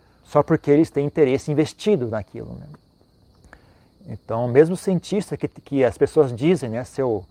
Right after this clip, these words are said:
assim, a coisa mais pura, o raciocínio mais puro e, e,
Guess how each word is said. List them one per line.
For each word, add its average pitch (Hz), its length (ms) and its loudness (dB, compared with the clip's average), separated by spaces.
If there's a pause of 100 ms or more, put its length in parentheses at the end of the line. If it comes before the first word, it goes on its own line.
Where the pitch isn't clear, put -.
(580)
assim, 107 340 -10 (100)
a 110 80 -2
coisa 135 280 0
mais 139 280 4
pura, 180 380 4
o - 20 6
raciocínio 156 500 -2
mais 156 200 -2
puro 170 380 2
e, 131 500 0 (480)
e, 117 440 -2